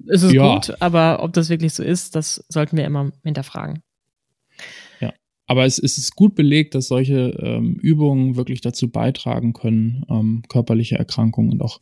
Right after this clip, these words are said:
Speaker 2: psychische Erkrankungen, ähm, zu behandeln. Aber die sollten halt nicht, nicht eine Therapie ersetzen, sondern eher ergänzen.
Speaker 1: Mhm. Finde ich auch einen ganz wichtigen Punkt. Und da wir uns ja mit dem Thema Angst und Angststörung auseinandersetzen, hast du einen Tipp oder gibt Studien dazu, welche dieser Entspannungsverfahren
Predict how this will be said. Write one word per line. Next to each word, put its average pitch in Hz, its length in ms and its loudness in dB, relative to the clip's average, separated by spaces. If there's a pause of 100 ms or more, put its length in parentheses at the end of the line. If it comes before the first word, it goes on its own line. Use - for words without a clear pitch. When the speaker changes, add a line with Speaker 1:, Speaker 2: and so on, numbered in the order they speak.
Speaker 2:
psychische 117 420 -2
Erkrankungen, 113 640 -2 (600)
ähm, 110 340 -2
zu - 160 -2
behandeln. 104 480 -2
Aber 104 140 0
die 113 80 4
sollten 117 340 2
halt 110 200 -2
nicht, - 340 -4
nicht 120 240 -2 (240)
eine 110 80 2
Therapie 120 400 2
ersetzen, 120 640 0
sondern 107 520 -6 (200)
eher 113 200 0
ergänzen. 113 540 -4
Speaker 1:
Mhm. 135 280 -4 (220)
Finde 175 200 4
ich - 120 -2
auch 156 120 -4
einen 160 80 0
ganz 175 240 0
wichtigen 190 380 -2
Punkt. 208 400 -2 (360)
Und 170 120 -2
da 165 180 4
wir 160 240 2
uns 165 160 -2
ja 160 300 0
mit 165 180 -2
dem 147 380 0
Thema 151 240 2
Angst 180 340 0
und 156 80 2
Angststörung 175 840 2
auseinandersetzen, 175 1160 4
hast - 300 -2
du 160 260 4
einen 160 160 2
Tipp - 240 2
oder 156 160 4
gibt 151 180 -2
Studien 156 300 4
dazu, 151 400 0
welche 175 400 2
dieser 170 340 2
Entspannungsverfahren 156 920 -2